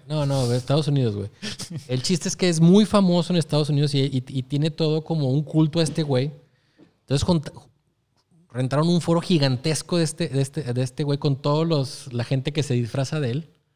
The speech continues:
Se paró él enfrente, el güey este, hicieron una foto de toda la gente, güey.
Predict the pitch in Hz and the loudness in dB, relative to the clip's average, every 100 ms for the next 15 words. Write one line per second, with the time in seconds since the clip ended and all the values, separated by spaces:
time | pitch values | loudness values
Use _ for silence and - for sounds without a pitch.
0 | _ _ _ _ - 120 120 120 123 147 | _ _ _ _ -4 -4 -2 0 0 0
1 | 143 131 135 135 127 120 117 131 131 135 | -2 -2 -4 -4 -2 -4 -4 -4 -4 -4
2 | 139 131 127 - 131 185 180 143 - 127 | -4 -4 -4 -2 0 0 0 -4 -4 -4
3 | 123 120 123 | -4 -6 -8